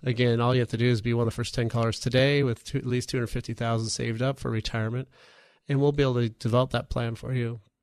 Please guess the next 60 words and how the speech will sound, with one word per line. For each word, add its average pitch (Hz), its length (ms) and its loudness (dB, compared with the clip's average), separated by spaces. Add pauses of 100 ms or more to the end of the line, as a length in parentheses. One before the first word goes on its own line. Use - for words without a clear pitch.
(240)
go 123 140 4
through 135 220 2
your 120 160 4
risk 131 280 0
analysis, 120 580 -2
go 113 160 -4
through, 113 520 -2 (460)
you - 140 -8
know, 104 40 -2
how 120 200 0
long 131 180 4
is 123 80 0
this 120 140 -4
money 120 180 0
gonna 110 180 -2
last, 117 460 -4
and 120 240 -4
then 117 140 -2
tell 123 180 -2
you 123 80 0
what 120 160 0
your 123 100 -6
options 120 400 -4
are. 98 220 -10 (260)
You 113 80 -6
know, 101 100 -4
are 104 140 -4
you 110 140 -2
on 117 220 0
track 120 320 -4
or 110 80 0
not? 120 320 -2 (460)
What 120 160 -6
things 120 240 -2
should 120 160 -2
you 120 80 2
change? 117 640 0
And 131 140 4
if 123 100 0
you 120 100 2
wanted 120 140 2
to 120 80 0
go 117 120 0
ahead 117 120 2
and 117 100 0
make 117 140 -2
those 117 160 0
changes, 123 580 -2
you 113 100 -4
can 107 60 -2
do 120 120 0
it 127 40 2
with 131 160 2
us 135 240 0
or 113 60 -6
do 110 100 -4
it 113 60 0
on 120 100 0
your 117 160 0
own. 113 220 -2